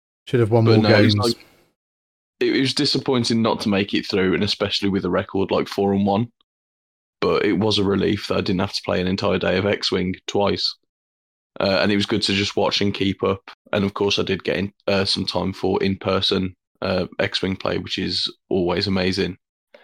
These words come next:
Speaker 2: But it looked like a really solid tournament from what I did see, uh, and it was really well run. I personally would be voting for a seven, uh, a seven faction, uh, setup next year,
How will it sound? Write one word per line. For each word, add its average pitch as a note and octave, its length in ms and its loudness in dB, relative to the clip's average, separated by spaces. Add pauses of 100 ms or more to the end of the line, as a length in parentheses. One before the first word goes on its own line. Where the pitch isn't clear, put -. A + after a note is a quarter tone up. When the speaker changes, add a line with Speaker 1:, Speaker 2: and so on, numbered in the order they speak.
(280)
Speaker 2:
But G2 100 2
it G2 120 2
looked G#2 160 2
like G2+ 160 0
a G#2 60 0
really G2 320 0
solid G2 320 0
tournament G2+ 480 0
from G2+ 160 -2
what F#2+ 140 -2
I G2 40 -10
did G2 220 -2
see, G2+ 440 0 (400)
uh, G2 300 0 (540)
and G2+ 80 2
it - 80 0
was G#2 160 -2
really G#2 180 2
well G2+ 220 2
run. G#2 300 0 (180)
I G#2 180 2
personally G2+ 600 0
would F#2+ 200 -2
be G#2 100 -2
voting G2 280 0
for G2 160 -4
a F#2+ 40 -2
seven, F#2+ 500 -2 (280)
uh, F#2 240 0 (1400)
a - 60 -4
seven G2 340 0
faction, F#2+ 560 -2 (1500)
uh, F#2+ 260 -4
setup - 400 -2
next - 340 -2
year, G2 220 -2